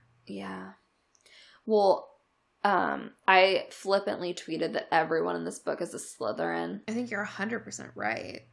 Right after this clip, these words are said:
Speaker 1: I mean, I think I, well, I was gonna say, I'm not sure Jennifer's a Slytherin.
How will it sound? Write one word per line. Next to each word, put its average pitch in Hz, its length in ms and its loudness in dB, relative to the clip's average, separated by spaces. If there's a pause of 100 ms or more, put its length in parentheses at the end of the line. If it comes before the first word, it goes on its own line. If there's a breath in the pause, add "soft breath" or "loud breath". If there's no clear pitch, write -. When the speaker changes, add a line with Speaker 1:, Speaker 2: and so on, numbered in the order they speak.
(220)
Speaker 1:
I 285 120 10
mean, 320 220 4 (100)
I 277 200 8
think 359 180 2
I, - 80 6 (140)
well, 208 240 6
I 214 120 12
was 247 120 4
gonna 247 180 2
say, 190 480 6 (220)
I'm 202 160 4
not 262 180 4
sure 247 160 0
Jennifer's 165 460 0
a - 20 -6
Slytherin. - 580 -10